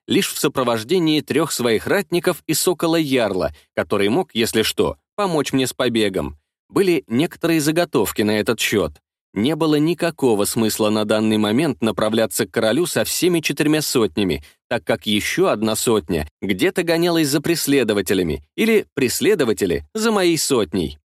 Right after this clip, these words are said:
Там было не понять всю эту игру в догонялки. Кто кого догонял? Наверное, все же мусульманские и сербские конные потеряли в итоге несравнимо больше, чем моя полутысяча.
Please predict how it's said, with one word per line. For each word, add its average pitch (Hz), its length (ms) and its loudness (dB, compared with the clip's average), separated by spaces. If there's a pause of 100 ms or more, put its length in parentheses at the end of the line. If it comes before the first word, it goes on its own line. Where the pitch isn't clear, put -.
(220)
Там 202 300 0
было 233 200 2
не 226 160 2
понять 151 420 0
всю - 240 0
эту 123 280 2
игру 127 200 0
в 104 80 -4
догонялки. 117 760 -2 (380)
Кто 170 440 -2
кого 175 340 0
догонял? 160 640 0 (400)
Наверное, 147 580 0
все 170 240 0
же 139 260 0
мусульманские 117 880 0
и 104 40 0
сербские - 580 -2
конные 113 580 -2 (320)
потеряли 220 400 0
в 208 120 2
итоге 196 420 0
несравнимо 160 680 2
больше, 139 540 -2 (160)
чем 175 180 2
моя 120 380 2
полутысяча. 107 840 -2